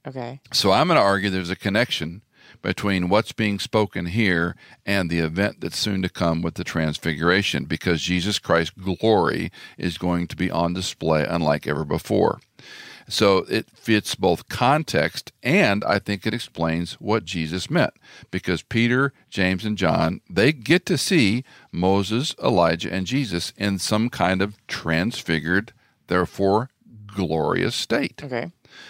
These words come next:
Speaker 2: The word transfiguration is metamorpho. The idea is a visible change to other people. It's interesting. I did a little homework on this, actually.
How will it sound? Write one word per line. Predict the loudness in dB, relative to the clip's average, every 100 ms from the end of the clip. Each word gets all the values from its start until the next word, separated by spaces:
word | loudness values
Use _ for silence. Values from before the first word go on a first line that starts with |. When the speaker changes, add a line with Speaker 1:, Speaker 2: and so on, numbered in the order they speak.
| -8
Speaker 2:
The | 2
word | 2
transfiguration | 4 2 2 0 2 4 2 2 -2 -4
is | -2 -2 -2
metamorpho. | -2 0 2 2 2 2 0 -2 0 2 0 -2 -8 _ -20 -20 -10 -2
The | 2 2
idea | 2 2 2
is | 2 0
a | 0
visible | -2 -2 -2 0 0 2 0 0 -6 _
change | -2 0 2 2 -2 -2
to | 0
other | 2 0
people. | -2 -4 -2 0 0
It's | -2 0
interesting. | 0 0 2 2
I |
did | 2
a | 4
little | 4
homework | 4 2 2 2
on | 0
this, | 0 0
actually. | -2 -2 -6